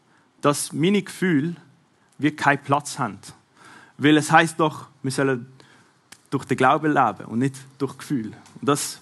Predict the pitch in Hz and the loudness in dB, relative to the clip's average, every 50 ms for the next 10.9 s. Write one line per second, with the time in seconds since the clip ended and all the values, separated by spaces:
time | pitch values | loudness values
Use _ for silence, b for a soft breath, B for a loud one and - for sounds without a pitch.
0 | _ - 131 139 135 139 135 - - 160 175 185 185 180 175 175 160 160 160 - | _ -4 -2 -2 0 -2 -2 -2 2 2 2 2 2 0 0 0 -2 -2 -4 -6
1 | - - 180 185 156 127 101 92 95 - - - - 156 151 - - 156 139 135 | -4 -4 -4 -2 -2 -4 -6 -6 -8 -14 -10 -4 -2 -2 -2 -2 -2 -4 -4 -4
2 | 131 147 160 156 123 - - - - - - B B B B B B B B B | -4 -6 -6 -6 -8 -8 -12 -18 -20 -20 -20 B B B B B B B B B
3 | B B B B 123 123 135 135 147 160 175 175 - - 156 151 156 151 143 147 | B B B B -2 0 4 6 6 6 4 2 -2 -2 0 0 2 2 0 0
4 | 156 151 143 143 139 - - 135 139 - - - - - B B B B B B | 2 2 0 0 0 -2 -2 -2 -2 -4 -6 -10 -10 -12 B B B B B B
5 | B B _ _ _ _ - - _ _ _ - - 151 156 156 151 147 135 135 | B B _ _ _ _ -20 -20 _ _ _ -2 2 2 2 2 2 0 -2 -2
6 | 131 131 131 127 123 - - 131 131 131 123 120 117 113 107 120 120 117 107 110 | -2 -2 -4 -6 -6 -6 -4 -2 -2 0 0 -2 -2 -2 -2 0 0 -2 -2 -4
7 | 135 131 - _ - - 208 - 131 127 - - - 113 110 117 131 135 123 107 | -8 -14 -18 _ -20 -14 -8 -8 -8 -8 -8 -6 -4 -2 0 0 0 -2 -4 -6
8 | - - b b b b b b b b b b b _ _ _ _ _ _ _ | -10 -14 b b b b b b b b b b b _ _ _ _ _ _ _
9 | _ _ _ _ _ _ _ _ - - - b b b b b b 135 139 147 | _ _ _ _ _ _ _ _ -16 -16 -16 b b b b b b 2 6 8
10 | 165 170 170 180 180 190 202 185 180 190 180 170 151 151 151 151 147 139 | 8 8 8 6 2 2 2 4 2 4 4 2 2 2 2 0 0 -4